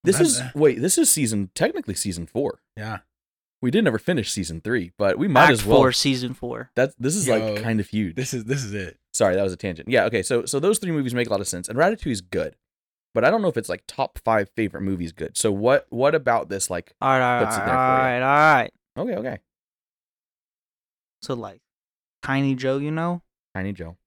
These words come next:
Speaker 2: Tiny Joe.
Speaker 3: Big into food.
Speaker 2: Okay.
Speaker 3: Big, big, like, actually wanna be chef guy.
Speaker 1: Okay.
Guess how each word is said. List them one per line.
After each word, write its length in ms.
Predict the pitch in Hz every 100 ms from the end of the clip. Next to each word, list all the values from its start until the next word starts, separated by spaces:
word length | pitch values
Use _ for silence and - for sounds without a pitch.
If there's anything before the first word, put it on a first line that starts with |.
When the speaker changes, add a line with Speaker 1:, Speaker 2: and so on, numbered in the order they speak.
| -
Speaker 2:
Tiny 240 | - 98
Joe. 180 | 95 87 _ _ _
Speaker 3:
Big 180 | 147 143
into 220 | 135 123
food. 320 | 123 - 95 76 _ _ _ _ _ -
Speaker 2:
Okay. 180 | 117 139
Speaker 3:
Big, 120 | 107 -
big, 260 | 147 147 139
like, 240 | 131 127
actually 360 | 117 127 - 135
wanna 220 | 127 127
be 160 | 95 101
chef 280 | - 98 -
guy. 180 | - - _ _ _ _ _ _ _ _
Speaker 1:
Okay. 260 | 104 95